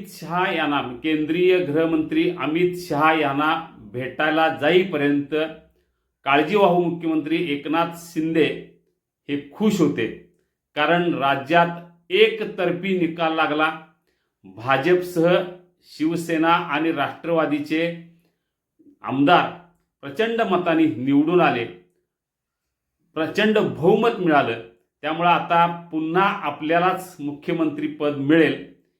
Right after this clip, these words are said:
या आशेवर ते होते. आणि गृहमंत्री अमित शहा यांना भेटून आल्यानंतर मात्र त्यांचा चेहरा पडला. नाराज झालेले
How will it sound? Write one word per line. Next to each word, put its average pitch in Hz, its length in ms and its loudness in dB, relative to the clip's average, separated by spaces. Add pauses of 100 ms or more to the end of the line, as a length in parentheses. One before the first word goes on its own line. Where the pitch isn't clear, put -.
(120)
या 143 220 0
आशेवर 170 680 2 (100)
ते 165 80 2
होते. 139 520 -4 (420)
आणि 139 380 -2
गृहमंत्री 165 1200 0 (440)
अमित 165 320 -2
शहा 170 340 2
यांना 156 380 0
भेटून 135 540 -6
आल्यानंतर 147 520 -2
मात्र 143 420 -2
त्यांचा 131 560 -4 (220)
चेहरा 127 440 0
पडला. 139 760 -2 (1300)
नाराज 165 580 2
झालेले 175 760 0